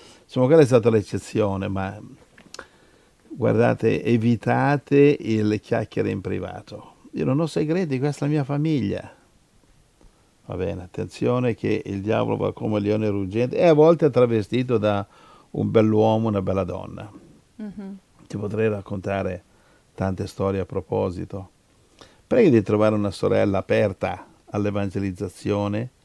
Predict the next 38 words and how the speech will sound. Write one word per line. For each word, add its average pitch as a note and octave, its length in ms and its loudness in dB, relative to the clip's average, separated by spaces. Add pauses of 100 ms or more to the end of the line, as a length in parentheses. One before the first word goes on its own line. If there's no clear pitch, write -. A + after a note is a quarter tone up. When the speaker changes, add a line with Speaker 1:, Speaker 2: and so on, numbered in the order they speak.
(340)
Speaker 1:
e - 160 -2
chiedi C3+ 320 4
a A2+ 40 8
lei G#2 400 4 (500)
se - 300 -6
desidera F#2 920 -4
di - 140 -12
andare F#2+ 220 -4
a - 60 -4
evangelizzare F#2 580 -6
con F2+ 180 -14
te. E2+ 220 -12 (1000)
Che G2+ 160 -2
sì, C#3+ 200 2
vabbè, A2+ 300 4
vai G#2 120 2
a - 20 0
parlare A#2+ 340 2
con A#2 140 2
la A#2+ 100 2
moglie, G2 800 0 (680)
e G#2+ 380 0
la G#2+ 140 0
moglie, A#2 720 4
eh, F#2 500 -6
perché F#2+ 360 -4
il G2 60 0
marito G2+ 360 -2
lo G#2 140 2
vuole, G#2+ 480 2
magari G2+ 320 -2
acconsente G2 720 -6
anche G#2 500 -4
che F#2+ 260 -6
lui G#2 440 -4
va G2 180 -4
con G2 140 -12
una, F#2 340 -10